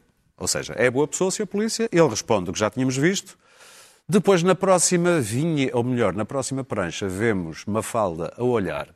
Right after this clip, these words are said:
para o coldre e para a, a pistola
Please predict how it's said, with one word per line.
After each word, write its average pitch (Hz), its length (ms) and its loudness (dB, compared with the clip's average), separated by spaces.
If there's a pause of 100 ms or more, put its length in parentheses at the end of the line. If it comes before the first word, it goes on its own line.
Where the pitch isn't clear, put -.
para 110 180 2
o 113 60 2
coldre 101 520 0 (180)
e 98 160 -2
para 76 360 -8
a, 87 40 -8 (760)
a 202 80 -4
pistola 131 640 0